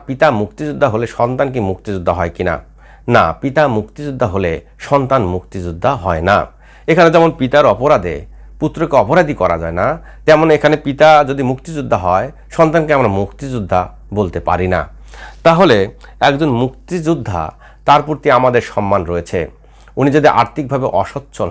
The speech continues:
হন, তাহলে রাষ্ট্র প্রয়োজনে ওনাকে ভাতা দেবে। ওনার যদি বাসস্থান না থাকে, রাষ্ট্র ওনাকে বাসস্থান দেবে। উনি যদি আর্থিকভাবে অসচ্ছল হন, রাষ্ট্র ওনাকে চিকিৎসার ব্যবস্থা করবে।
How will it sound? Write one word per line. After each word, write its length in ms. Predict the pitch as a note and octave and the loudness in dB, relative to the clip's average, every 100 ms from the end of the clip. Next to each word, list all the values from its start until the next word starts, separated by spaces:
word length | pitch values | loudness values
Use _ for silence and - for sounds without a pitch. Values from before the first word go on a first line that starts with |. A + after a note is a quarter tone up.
| - | -4
হন, 300 | E2+ F#2 C#3 - - - | -2 -2 -6 -14 -20 0
তাহলে 200 | E3+ D3 | 4 6
রাষ্ট্র 600 | C3+ C#3 - - E3+ D#3+ | 4 2 -4 -6 -4 -2
প্রয়োজনে 340 | A#2 A#2 A#2+ B2 | -2 -2 -2 -2
ওনাকে 240 | G#2+ G#2+ | -2 -4
ভাতা 320 | F#2 F2+ F2+ | -6 -4 -2
দেবে। 320 | F2 F2+ E2+ - - - - | -2 -2 -4 -6 -18 -14 2
ওনার 220 | C#3+ C#3+ | 4 4
যদি 160 | C#3+ G#2+ | 0 2
বাসস্থান 500 | A2 A2+ C#3+ - G2+ | 2 2 -6 -4 -4
না 120 | E2 | -4
থাকে, 420 | F#2 - G#2 C3 - _ | -8 -10 -10 -10 -16 _
রাষ্ট্র 320 | B2 C3 - D3 | 0 0 0 -4
ওনাকে 200 | C#3 A2 | -2 -2
বাসস্থান 580 | F#2+ G2 B2+ - E2+ | -2 -2 -8 -10 -8
দেবে। 280 | D#2+ D#2+ C#2+ - - - | -6 -6 -8 -10 -20 -4
উনি 160 | E3 E3 | -2 0
যদি 480 | E3 E3+ E3+ E3 - | 2 4 4 0 -4
আর্থিকভাবে 720 | A#2+ B2 E3+ C#3+ D3+ D3+ C#3+ - | -4 -2 -6 -2 0 0 0 0
অসচ্ছল 520 | A2+ A2+ F3+ - - F2+ | -2 -2 -6 -10 -8 -4
হন, 300 | F2+ A2 C3+ - - | -2 -2 -6 -16 -6
রাষ্ট্র 420 | B2+ C#3+ C#3 - D#3+ | 2 2 0 -2 0
ওনাকে 320 | C#3+ C3 A#2+ - | 0 -2 -6 -6
চিকিৎসার 580 | E3+ E3+ E3+ - B2 G#2 | -10 -8 -10 -2 -2 0
ব্যবস্থা 500 | F2 F2 - E2 D#2+ | -2 -4 -8 -6 -6
করবে। 440 | F2 E2+ G#2 F2+ | -6 -2 0 -2